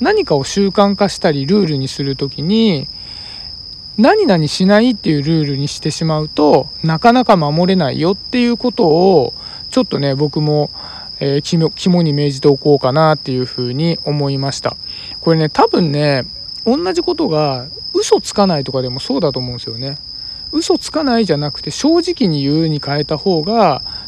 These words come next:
多分ルールって破られないんじゃないかなというふうに思うので、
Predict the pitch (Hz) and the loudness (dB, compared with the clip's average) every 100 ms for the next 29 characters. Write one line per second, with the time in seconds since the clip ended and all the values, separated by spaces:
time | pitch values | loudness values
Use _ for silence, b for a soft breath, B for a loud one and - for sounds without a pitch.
0 | - 254 214 156 151 240 214 147 - 143 | -4 0 0 0 0 0 0 -2 -4 -2
1 | 143 165 180 196 175 139 135 135 131 123 | -2 0 2 2 0 -2 -4 -4 -4 -4
2 | 127 127 120 123 127 127 123 131 160 151 | -6 -6 -6 -8 -6 -8 -8 -4 -2 -2
3 | 131 123 190 190 147 | -4 -4 0 2 0